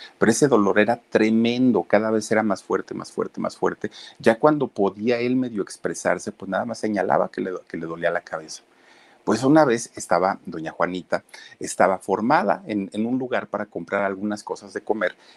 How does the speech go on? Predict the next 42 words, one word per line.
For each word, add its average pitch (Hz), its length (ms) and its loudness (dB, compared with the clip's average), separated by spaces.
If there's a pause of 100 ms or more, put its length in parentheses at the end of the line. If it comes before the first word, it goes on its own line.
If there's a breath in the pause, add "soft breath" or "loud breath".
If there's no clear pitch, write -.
y 104 60 -10
llevaba 95 300 4
a 104 40 -2
su - 140 -6
niño 92 240 -2
de 92 80 2
la 101 140 2
mano, 135 340 -2
a - 160 0
don - 160 -6
Pedro. 147 380 2 (540 soft breath)
Y 92 100 -4
resulta 110 400 -2
que 120 140 -2
don 113 180 -2
Pedro, 110 280 -4
bueno, 113 260 2
Pedro, 90 320 0
estando 85 360 0
chiquito, - 500 -6 (320 soft breath)
llore 131 540 6
y 120 180 -4
llore 104 440 -2
y 95 80 -8
llore. 92 340 -4
Y 90 80 -18
ya 120 120 -2
ven 123 140 -4
que 127 120 -8
de 117 80 -8
repente 85 420 -8
hay 101 40 -4
gente - 300 -6
que - 120 -8
no 85 120 -6
soporta 85 520 0
el 87 100 -2
llanto 90 320 -6
de 92 80 2
los 98 160 -4
niños 95 440 -8
presente. 90 600 -2